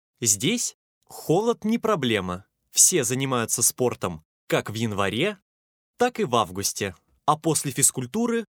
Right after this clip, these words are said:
биология и физика. Так скучно. В четырнадцать все идут быстро домой, обедают и делают домашние задания.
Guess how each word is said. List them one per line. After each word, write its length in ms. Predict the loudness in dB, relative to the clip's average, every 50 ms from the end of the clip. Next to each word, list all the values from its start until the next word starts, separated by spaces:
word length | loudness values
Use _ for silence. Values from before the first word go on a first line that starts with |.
| _ _ _ _ _ _ _ -16
биология 1000 | -14 -6 -2 0 0 0 0 0 0 0 0 -2 -2 -2 -2 0 -2 -2 -8 _ _ _ _ _ _
и 160 | -4 -4 -4
физика. 680 | -4 -4 -4 -4 -2 -2 -2 -4 -4 -4 -6 -6 -6 -8 _ _ _ _ _
Так 240 | 0 0 2 2 2
скучно. 680 | 0 -2 -2 -2 -4 -2 -2 -2 -2 -2 -4 -4 -6 _ _ _ _ _ _ _ _
В 60 | -10
четырнадцать 920 | -6 -6 -6 -2 2 2 2 2 2 -4 -4 -4 -4 -4 -6 -8 -14 _ _ _ _ -4
все 300 | 0 2 2 2 0 0
идут 180 | -2 -2 -4
быстро 420 | -2 0 0 0 0 0 0 -2 0
домой, 480 | 2 0 0 0 -2 -4 -4 -6 _ _ _ _ _ _ -2
обедают 680 | -2 -2 0 0 -2 -2 0 0 0 0 -2 -4 -12 _ _ _ _ _ _ _ -10
и 100 | -8 -6
делают 460 | -4 0 0 0 0 0 0 -2 0
домашние 480 | 0 0 0 0 -2 -2 -2 -2 -2 0
задания. 600 | 0 0 0 0 0 0 0 -2 -6 -8 -8 -12